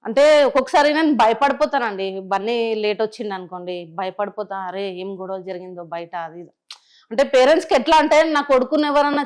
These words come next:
చెంప దెబ్బ కొడితేనే వాళ్ళు తట్టుకోలేరండి. అట్లాంటిది మన లైఫ్ లా వాళ్ళు లేరు అంటే వాళ్ళు ఎట్లా తట్టుకుంటారు?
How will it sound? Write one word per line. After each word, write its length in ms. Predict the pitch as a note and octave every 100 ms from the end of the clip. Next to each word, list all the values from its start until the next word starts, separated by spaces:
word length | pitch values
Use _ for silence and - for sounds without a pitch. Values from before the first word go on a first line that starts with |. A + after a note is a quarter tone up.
| -
చెంప 240 | A#3+ A#3+ C#4+
దెబ్బ 260 | C4+ A#3
కొడితేనే 460 | C4+ B3+ B3 C#4+ E4
వాళ్ళు 220 | D#4+ D#4+ E4
తట్టుకోలేరండి. 720 | A#3 - D4 C4+ A3+ F#3+ E3 _ _ _ _ _ -
అట్లాంటిది 1040 | G#3+ B3 C#4 C#4+ D4+ D4+ D#4 D#4 D#4 C#4+ _ _ _
మన 180 | G#3+ B3
లైఫ్ 400 | B3 A3+ C4+ -
లా 320 | D#4+ D4+ A#3+ G#3+
వాళ్ళు 260 | A#3 B3
లేరు 380 | C4 A#3+ C4 D#4
అంటే 280 | D#4 D4+ E4+
వాళ్ళు 200 | C#4+ A#3+
ఎట్లా 260 | A3 C4 C4
తట్టుకుంటారు? 560 | C4 B3 B3 A3+ A3